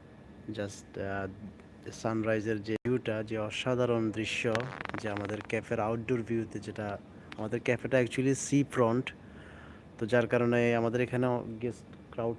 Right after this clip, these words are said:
করে, যে সি, সি ফ্রন্ট যে ভিউটা আছে, সাগরের যে দৃশ্যটা, দৃশ্যটা আছে, এটি অনেকেই এনজয় করার জন্য এখানে ক্রাউড করে। তো আজকে আমি এখন পর্যন্ত এখানে আছি। আসলে আমাদের আজকে আউটডোরের যে চেয়ার,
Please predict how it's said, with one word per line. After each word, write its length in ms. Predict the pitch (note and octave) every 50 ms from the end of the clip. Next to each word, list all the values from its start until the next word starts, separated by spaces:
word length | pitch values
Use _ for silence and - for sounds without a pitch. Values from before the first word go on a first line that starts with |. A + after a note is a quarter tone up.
| - -
করে, 300 | B2+ A#2 A2+ A#2 A#2+ A#2
যে 180 | A2 A#2 A2
সি, 300 | G#2+ - - - A2+ A2+ G#2+ - - -
সি 240 | - - - A#2+ A2+
ফ্রন্ট 340 | G#2+ - A#2+ A#2 A#2 A#2 G#2+
যে 160 | A#2+ A#2 A2+
ভিউটা 420 | G2+ G#2 A2 A2+ A2+ A2 A#2+ A#2
আছে, 200 | A2 G#2 - A2+
সাগরের 460 | G#2+ - G#2+ G#2 G2 G#2+ G#2+ G#2+ G#2+ G2+
যে 320 | G#2+ A2 G#2+ G#2+ G#2+ G2 - G#2+ G2+
দৃশ্যটা, 520 | A#2 A#2 - - - C3 A#2 A#2 A2+ G#2+ G2 F#2+ - G#2 G#2
দৃশ্যটা 400 | A#2 G#2+ - - B2 A#2 A2+ A2
আছে, 300 | G#2 - - A2+ A#2 A2
এটি 260 | G#2 - A2+ A2 A2
অনেকেই 480 | G#2+ G#2 G#2+ G#2 G#2+ A2+ G#2+ G#2+ G#2+ A2 - - - - -
এনজয় 240 | A2+ A2 G#2 A#2 A2+
করার 220 | A2+ A2+ A2 G#2+
জন্য 200 | G2+ A2 G#2+ G#2
এখানে 300 | G#2 G2+ - A2 G2+ G2+
ক্রাউড 340 | G2 - A2 G#2 G#2 G#2+ G2 - -
করে। 260 | A#2+ G#2+ G2+ G2+ B2+ C#3+ - - - - - - - - - - - - - - - - - - -
তো 80 | - C3
আজকে 400 | B2+ B2 A#2 - - - C3+ C3+
আমি 200 | B2+ B2+ C3+ C3+
এখন 160 | B2 - C#3
পর্যন্ত 320 | C3+ C#3+ C3 D3+ D3 C#3+
এখানে 280 | D3 C#3+ - D#3 D#3 D#3+
আছি। 340 | D3+ C#3+ C3 - - D#3+ D#3+
আসলে 340 | D#3+ - _ - C3 B2 B2
আমাদের 300 | A#2+ A#2+ A#2+ A2+ A#2+ A#2
আজকে 360 | A#2 A#2 - - A#2+ A2+ A2
আউটডোরের 580 | G#2+ G#2+ A2 A2 G#2+ G#2 A#2+ A2+ A2+ A2+ G#2+
যে 180 | G2+ A2+ A2+ A2 -
চেয়ার, 240 | - - A#2 A2 G#2+